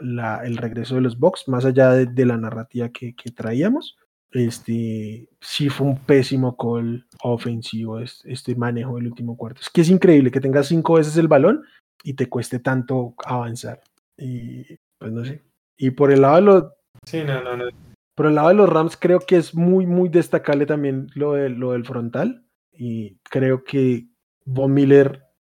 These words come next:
Speaker 1: te amo. <laughs> Yo no, no estoy muy,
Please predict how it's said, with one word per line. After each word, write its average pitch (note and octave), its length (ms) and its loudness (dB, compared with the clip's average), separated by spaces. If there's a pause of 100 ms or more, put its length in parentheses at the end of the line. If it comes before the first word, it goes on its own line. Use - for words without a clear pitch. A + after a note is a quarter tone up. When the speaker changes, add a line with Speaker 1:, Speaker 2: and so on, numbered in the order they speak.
Speaker 1:
te C3 140 -2
amo. D#3 380 0
<laughs> - 1120 0
Yo F#3+ 180 8
no, A3 160 8
no G#3 160 8
estoy G3 300 8
muy, F#3+ 360 4